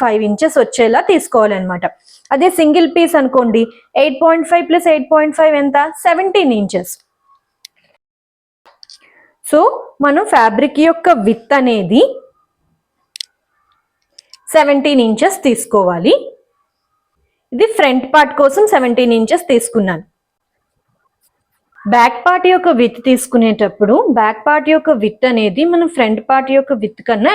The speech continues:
ఎక్స్ట్రా తీసుకోవాలి. ఎందుకంటే మనం బ్యాక్ పార్ట్ లో హుక్ and eye పట్టీని స్టిచ్ చేసుకుంటాం కదా, అందుకోసం. అంటే ఇప్పుడు బ్యాక్ పార్ట్ యొక్క విడ్త్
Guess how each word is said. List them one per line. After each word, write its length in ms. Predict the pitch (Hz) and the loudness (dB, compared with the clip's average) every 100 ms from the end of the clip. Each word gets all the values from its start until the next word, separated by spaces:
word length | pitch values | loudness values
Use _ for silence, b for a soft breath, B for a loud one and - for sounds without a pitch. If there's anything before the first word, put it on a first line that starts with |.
| 330 | -2
ఎక్స్ట్రా 300 | - - 311 254 | -4 -2 0 0
తీసుకోవాలి. 460 | 214 - 202 185 208 240 | -2 0 0 0 0 2
ఎందుకంటే 520 | 294 339 240 208 262 427 B B B 330 | 2 2 0 0 0 -2 B B B -2
మనం 140 | 381 262 | 0 2
బ్యాక్ 260 | 226 240 - 294 | 0 -2 -2 -2
పార్ట్ 260 | 277 262 | 0 2
లో 60 | 262 254 | 2 2
హుక్ 240 | 262 320 | -2 0
and 100 | 311 277 | 0 0
eye 100 | 240 262 | -2 -2
పట్టీని 320 | 262 285 294 | 0 0 0
స్టిచ్ 200 | 254 - 240 | -4 -2 0
చేసుకుంటాం 500 | 226 - 208 208 196 196 | 0 -2 -2 -2 -2 -2
కదా, 160 | 180 180 b b 254 | -4 -6 b b -2
అందుకోసం. 560 | 294 320 233 202 - 175 - B B B | 0 2 0 0 -6 -16 -18 B B B
అంటే 160 | 233 330 427 | 0 2 2
ఇప్పుడు 180 | 415 427 233 | 2 2 2
బ్యాక్ 180 | 220 - | 0 0
పార్ట్ 200 | 277 269 269 | -2 0 2
యొక్క 180 | 277 277 254 190 | 2 2 0 0
విడ్త్ 260 | 208 - | -4 -2